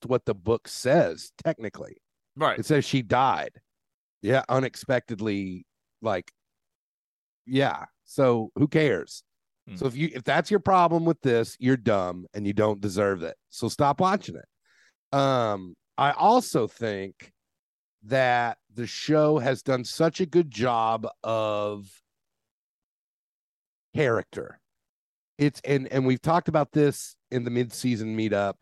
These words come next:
Speaker 1: uh, when we also talked about that other fantasy show that I still have not finished because I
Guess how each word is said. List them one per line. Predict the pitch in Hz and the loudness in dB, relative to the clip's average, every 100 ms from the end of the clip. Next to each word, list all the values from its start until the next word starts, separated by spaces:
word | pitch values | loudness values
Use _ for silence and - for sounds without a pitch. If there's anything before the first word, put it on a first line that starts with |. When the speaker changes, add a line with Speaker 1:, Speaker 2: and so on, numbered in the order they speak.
| _ - | _ -8
Speaker 1:
uh, | 101 101 95 | -4 -4 -2
when | 110 | -4
we | 113 | -2
also | 110 113 117 | -2 -2 -2
talked | 113 104 - | -2 -2 -2
about | 104 101 | -4 -2
that | 113 104 | -2 0
other | 107 107 98 87 _ _ _ _ _ _ _ _ - | 0 0 -2 -4 _ _ _ _ _ _ _ _ -2
fantasy | 127 117 107 - 101 | 0 0 -4 -6 -8
show | - 107 101 101 | -4 -2 0 -2
that | 98 90 82 _ - | -4 -6 -8 _ -2
I | 120 156 | 2 2
still | - - 127 123 | 0 -2 -2 0
have | 123 110 | 0 0
not | 120 - | -2 -4
finished | - 123 127 - - | -4 -2 -2 -4 -6
because | 117 127 107 | -4 -2 -2
I | 101 | -2